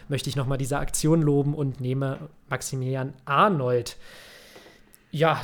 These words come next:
du hattest vorhin noch von irgendeiner Frage gesprochen, mein Lieber. Da bin ich jetzt, äh, ganz gespannt, mit was wir diese Folge hier abschließen, mit welcher Diskussion.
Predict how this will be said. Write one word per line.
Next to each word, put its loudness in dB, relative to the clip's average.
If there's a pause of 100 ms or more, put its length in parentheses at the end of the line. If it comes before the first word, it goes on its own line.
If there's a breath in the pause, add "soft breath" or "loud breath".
du -2
hattest 0
vorhin 4
noch 2
von 4
irgendeiner 2
Frage 2
gesprochen, 2
mein 4
Lieber. 4
Da 2
bin 2
ich 2
jetzt, 0
äh, -10 (300)
ganz 0
gespannt, 2 (260)
mit 2
was 2
wir 2
diese 0
Folge 2
hier 4
abschließen, -2
mit -2
welcher -2 (100)
Diskussion. -2